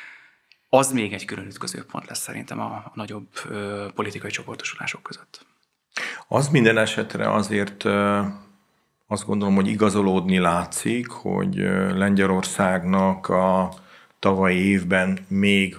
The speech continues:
Speaker 2: ugye a, a most már ellenzékben lévő, ö, ö, politikai tömörülés dekralálni tudta, hogy, ö, le tud válni, függetlenedni tud, ö, energetikai területen, és akkor most jön az átkötése a műsorvezetőnek,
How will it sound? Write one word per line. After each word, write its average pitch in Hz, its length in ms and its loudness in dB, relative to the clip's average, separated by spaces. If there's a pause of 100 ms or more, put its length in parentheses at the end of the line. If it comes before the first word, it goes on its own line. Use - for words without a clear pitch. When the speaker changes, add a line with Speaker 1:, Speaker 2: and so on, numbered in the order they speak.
Speaker 2:
ugye 90 260 -6
a, 90 260 -2
a - 80 -4
most 92 300 -2
már 92 160 0
ellenzékben 90 600 -2
lévő, 90 520 -4 (560)
ö, 90 460 -4 (180)
ö, 87 200 -6 (100)
politikai 92 540 -2
tömörülés 90 640 0 (460)
dekralálni 90 760 0
tudta, 90 520 0
hogy, 87 440 -4
ö, 90 140 0 (420)
le 92 280 -2
tud 90 220 -4
válni, 90 340 2
függetlenedni 90 920 -2
tud, 90 360 -6 (520)
ö, 90 60 -2 (260)
energetikai 90 680 0
területen, 87 440 -2
és 85 120 -4
akkor 90 180 -6
most 90 220 -6
jön 87 120 -4
az 85 120 -4
átkötése 87 720 -4
a 95 40 -4
műsorvezetőnek, 90 1080 -4